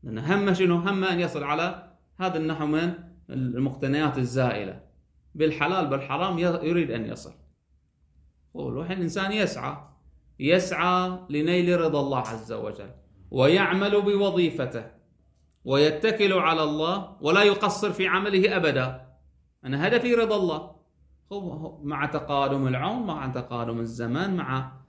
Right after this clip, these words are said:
آه، جد الإنسان وعمله، الدنيا تنفتح إليه. الدنيا تنف-، ما يحتاج يطلبها. ما يحتاج يطلب الدنيا، هي تنفتح إليه.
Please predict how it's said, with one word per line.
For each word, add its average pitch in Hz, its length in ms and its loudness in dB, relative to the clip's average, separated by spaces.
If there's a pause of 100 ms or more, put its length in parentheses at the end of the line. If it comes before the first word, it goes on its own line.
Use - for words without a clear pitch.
(220)
آه، 120 180 0
جد 131 300 0
الإنسان 123 440 0
وعمله، 120 680 -4 (280)
الدنيا 269 420 2
تنفتح 196 440 2
إليه. 160 520 2 (600)
الدنيا 247 300 4
تنف-، 180 240 0
ما 175 60 0
يحتاج 202 280 0
يطلبها. 165 640 -2 (800)
ما 190 240 4
يحتاج 180 460 2
يطلب 143 280 -2
الدنيا، 123 480 -2
هي 208 140 4
تنفتح 151 480 -2
إليه. 107 440 -6